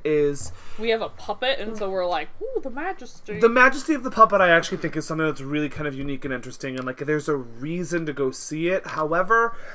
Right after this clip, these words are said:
Speaker 1: I think the intimacy of theater allows the human stories and the connection with the horse to play out better.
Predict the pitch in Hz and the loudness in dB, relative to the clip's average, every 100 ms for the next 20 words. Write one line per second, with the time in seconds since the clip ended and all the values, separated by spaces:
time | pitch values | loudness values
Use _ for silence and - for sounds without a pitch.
0 | - 185 254 247 - 170 165 185 185 - | -8 -6 -2 0 0 -2 -2 -4 -4 -2
1 | 180 151 - - 160 160 156 151 143 139 | 0 2 0 -4 -2 2 4 6 4 2
2 | 135 127 143 143 - 135 - 160 151 147 | 2 2 2 0 -4 -8 -6 -4 -2 -4
3 | 131 - 151 139 143 151 143 139 135 - | -6 -4 -2 0 0 0 -2 -4 -6 -10
4 | - 127 120 127 - 165 151 135 135 135 | -10 -8 -8 -8 -6 -4 -2 -4 -4 -4
5 | 117 - 131 135 175 - - - - - | -4 -2 0 2 0 -2 -12 -14 -16 -6
6 | 170 165 160 143 110 120 170 190 160 185 | -6 -4 0 0 2 0 0 0 2 4
7 | 202 208 214 | 6 4 4